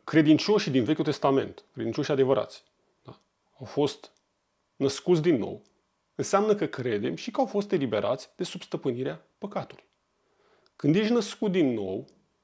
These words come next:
tu ești unit cu Hristos. Chiar dacă Hristos nu venise să se jertfească, Duhul lui Hristos era în ei. Asta ne spune Petru, da?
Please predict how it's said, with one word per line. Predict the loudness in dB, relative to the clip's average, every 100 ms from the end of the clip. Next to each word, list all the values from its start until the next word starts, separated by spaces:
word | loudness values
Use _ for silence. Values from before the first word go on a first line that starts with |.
| _ _ _ _ _ _ _ _ _ _
tu | 0
ești | 0 -2 -10 -8
unit | 2 4 6 4
cu | 2
Hristos. | 0 0 0 0
Chiar | 2 2
dacă | 2 -2
Hristos | -2 -4 -4 2 6 6 4
nu | 2 4
venise | 4 4 -2
să | -4
se | -2
jertfească, | 0 0 4 6 6 2 -8 -10 _ _ -8
Duhul | -2 4 4 6 4
lui | 4
Hristos | 2 0 2 2 2 0 -12 _
era | -4 -2 0
în | 0
ei. | 0 -4 -8 _ _ _ _ _ _ _ _ _ _ _ _
Asta | -6 -4
ne | -4
spune | -2 -2
Petru, | 0 -4 -4
da? | -10 -12